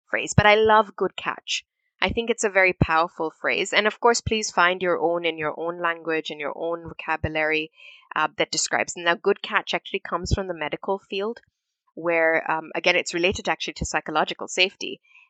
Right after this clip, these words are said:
And when we look at teams, that, you know, this was plenty of research that was done when they looked at teams of doctors and junior doctors and nurses, they found that there were many mistakes that were being made in the operating theater where nurses and junior doctors didn't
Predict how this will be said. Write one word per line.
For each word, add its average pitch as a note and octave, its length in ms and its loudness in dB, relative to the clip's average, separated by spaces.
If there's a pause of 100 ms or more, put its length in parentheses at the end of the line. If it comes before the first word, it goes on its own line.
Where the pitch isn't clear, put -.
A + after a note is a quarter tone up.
And E3 180 -6
when E3+ 100 -4
we E3+ 120 -2
look F#3 340 0
at E3 220 0 (100)
teams, G#3 440 -6
that, C#3 140 -2
you D3 220 -6
know, E3 100 -8
this E3 160 -10
was - 240 -6
plenty F#3 260 -2
of D#3+ 60 -8
research E3 360 -4
that - 100 -6
was D#3+ 100 -6
done D#3+ 240 -4
when D#3+ 120 -8
they D#3+ 80 -2
looked F3+ 240 -4
at - 160 -8
teams F3+ 360 -6
of D#3 140 -4
doctors D#3 480 -2
and D3+ 220 -8 (220)
junior G#3+ 300 0
doctors D3+ 460 -2
and D#3+ 140 -8
nurses, G#3+ 580 0 (500)
they F3+ 60 0
found F#3+ 320 2
that G3+ 80 0
there F3+ 100 2
were F3+ 80 2
many G3+ 160 0
mistakes F#3 520 0
that C#3 100 0
were D#3 100 -6
being E3 240 -6
made E3+ 220 0
in E3 100 -6
the D3+ 120 -4
operating E3+ 460 -4
theater D3+ 460 -4 (120)
where D#3+ 320 2
nurses F3+ 520 -2
and D#3+ 200 -8
junior E3 240 -4
doctors D#3+ 340 -4
didn't F#3+ 260 -14